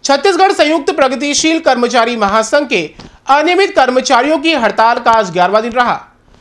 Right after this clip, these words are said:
महासंघ के राज्य स्तरीय हड़ताल में पूरे प्रदेश से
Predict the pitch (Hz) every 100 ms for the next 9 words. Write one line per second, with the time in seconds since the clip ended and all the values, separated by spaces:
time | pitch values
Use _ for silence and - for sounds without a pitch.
0 | _ - 233 294 359 381 381 330 339 262
1 | 269 294 277 - 269 285 233 202 233 254
2 | 226 151 - - 202 196 185 185 302 320
3 | 262 165